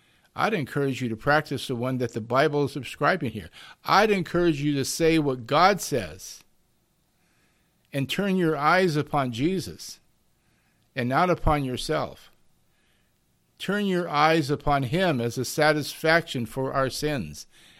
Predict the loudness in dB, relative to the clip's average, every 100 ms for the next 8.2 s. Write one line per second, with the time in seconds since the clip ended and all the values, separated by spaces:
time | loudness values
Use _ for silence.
0 | -8 -4 2 4 2 -2 -2 0 0 0
1 | 0 0 -4 -10 _ -4 -2 -2 -4 -8
2 | -14 _ -4 0 0 -2 -8 _ _ _
3 | -10 -6 0 2 0 -2 -2 0 0 0
4 | 0 -6 -8 -6 0 0 0 -2 -4 -6
5 | -4 0 0 0 -6 -8 -8 -2 0 0
6 | -2 -8 -8 -2 0 0 -2 -4 -6 -8
7 | -18 -20 -12 -8 -6 2 4 2 -2 -4
8 | -6